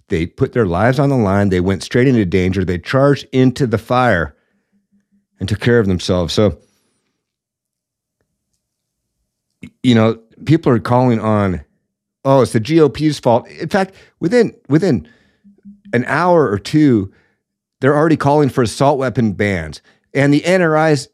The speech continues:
N R A supported people in Tennessee. The N R A supports the G O P.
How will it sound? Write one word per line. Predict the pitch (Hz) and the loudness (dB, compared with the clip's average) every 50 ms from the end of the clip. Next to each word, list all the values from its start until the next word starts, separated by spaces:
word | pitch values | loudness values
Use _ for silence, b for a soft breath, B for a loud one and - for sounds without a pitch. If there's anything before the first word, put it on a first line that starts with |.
| _ | _
N | 143 139 147 | -2 0 2
R | 151 143 143 | 2 2 2
A | 151 151 147 139 | 4 4 4 4
supported | - - 135 - - 165 175 170 165 156 127 101 82 b b b b b b _ | 2 -2 -6 -4 -2 -2 0 2 2 2 2 0 -4 b b b b b b _
people | - 156 147 151 131 135 135 | -4 -4 -2 -2 -2 -4 -4
in | 123 | -4
Tennessee. | - 151 147 143 131 117 - - - 160 147 147 | -4 -4 -4 -4 -4 -6 -6 -2 2 4 4 4
The | 135 127 123 104 | 4 0 -2 0
N | 131 135 143 | 0 0 2
R | 143 143 143 143 | 2 2 4 4
A | 143 147 143 | 4 4 4
supports | - - 120 - - 135 131 107 | 0 -4 -6 -4 -2 -2 -2 -2
the | - - | -6 -8
G | 123 117 131 143 | -6 -4 -2 0
O | 135 127 | 0 0
P. | 110 - 147 139 131 117 | 0 2 2 2 2 0